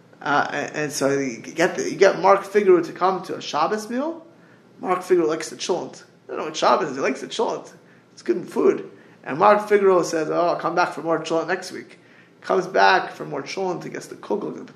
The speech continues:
he gets the, the gefilte fish, you know, and then actually starts to enjoy Shabbos itself. And over time, says, "Wow, what is this Shabbos thing?" And he starts to learn it, and,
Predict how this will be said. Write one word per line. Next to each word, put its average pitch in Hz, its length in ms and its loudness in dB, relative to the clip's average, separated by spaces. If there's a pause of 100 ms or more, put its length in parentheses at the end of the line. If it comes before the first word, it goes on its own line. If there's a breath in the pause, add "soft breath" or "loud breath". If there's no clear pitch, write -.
he - 260 -8
gets - 180 -14
the, - 80 -6
the - 200 -12
gefilte - 480 -2
fish, - 380 -4 (440 loud breath)
you 175 120 4
know, 175 340 6 (300)
and 175 180 0
then 381 200 4
actually - 360 -2
starts - 320 -4
to 104 80 2
enjoy 104 400 2
Shabbos - 460 0
itself. - 360 -4
And 185 120 -6
over 349 240 0
time, 269 260 -2
says, - 100 -6
"Wow, 180 240 0
what 370 200 0
is 494 240 12
this - 240 0
Shabbos 226 480 2
thing?" 147 240 -6 (320 loud breath)
And - 180 2
he 190 60 6
starts 262 300 6
to 180 80 0
learn 170 180 0
it, 233 220 0
and, 175 220 -4